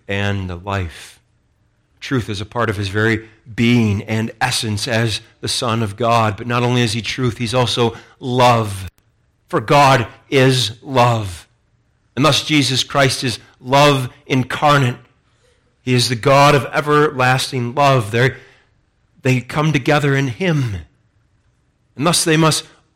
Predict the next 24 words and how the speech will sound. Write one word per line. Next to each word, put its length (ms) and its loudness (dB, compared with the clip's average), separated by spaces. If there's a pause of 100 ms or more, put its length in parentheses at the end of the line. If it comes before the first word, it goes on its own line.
(360)
both 420 0
characterize 720 0
our 360 2
lives 420 2
as 200 -8
well. 580 -2 (2000)
And 100 -20
that 60 -12
will 140 -4
happen 580 -2
only 260 -8
as 180 -8
we 100 -12
grow 340 -8
up 200 -8 (180)
into 760 -4 (220)
Christ, 480 -6
as 140 -10
we 80 -6
partake 640 -8
of 140 -10
Christ 360 -8
in 220 -8
union 580 -2